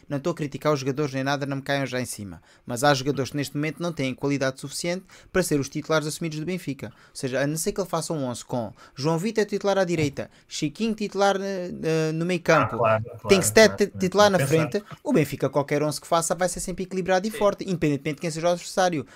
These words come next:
Speaker 1: porque para mim jogar contra uma equipa com Musa ou com Cabral terá sempre nuances diferentes, jogar com Neres ou jogar com João Mário, jogar com Arsens na frente, jogar com Arsens atrás, jogar com Bernat,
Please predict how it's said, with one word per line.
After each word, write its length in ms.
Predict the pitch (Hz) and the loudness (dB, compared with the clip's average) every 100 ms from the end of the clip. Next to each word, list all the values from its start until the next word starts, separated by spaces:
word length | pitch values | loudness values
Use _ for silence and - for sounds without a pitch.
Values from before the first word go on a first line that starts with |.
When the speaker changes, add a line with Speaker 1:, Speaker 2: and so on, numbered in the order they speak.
| - | -10
Speaker 1:
porque 160 | - 127 | -4 -2
para 120 | 147 | 0
mim 160 | 160 156 | 2 0
jogar 260 | 120 143 139 | 2 2 2
contra 240 | 135 139 | -2 -4
uma 100 | 147 | -2
equipa 360 | 143 160 143 123 | -2 -4 0 0
com 180 | - 135 | 0 -4
Musa 280 | 151 135 131 | -2 -2 -2
ou 40 | |
com 160 | - 131 | -4 -4
Cabral 440 | 143 143 165 214 - - | 0 2 2 2 -6 -8
terá 200 | - 170 | 2 2
sempre 240 | 156 175 | 2 -2
nuances 260 | 170 180 175 | -2 -2 -2
diferentes, 500 | 180 - 160 117 - - - | -4 -2 -2 -2 -6 -20 -12
jogar 260 | 127 151 143 | 2 4 4
com 160 | 156 | 2
Neres 300 | 151 165 139 | 0 0 0
ou 80 | 135 | 0
jogar 240 | 123 143 | 2 0
com 140 | 135 143 | 0 -4
João 180 | 139 156 | -4 0
Mário, 240 | 160 143 | 0 0
jogar 180 | 127 135 | -2 -2
com 180 | 143 147 | 0 0
Arsens 400 | 139 - 135 135 | 0 -4 -6 -4
na 80 | |
frente, 280 | 143 160 143 | -4 -4 -6
jogar 220 | - 135 | -4 -4
com 140 | 131 143 | -2 -4
Arsens 240 | 135 135 | -4 -6
atrás, 320 | 139 151 151 | -6 -2 -2
jogar 120 | 127 127 | -2 -6
com 140 | 135 | -2
Bernat, 360 | 143 143 156 | -2 0 -4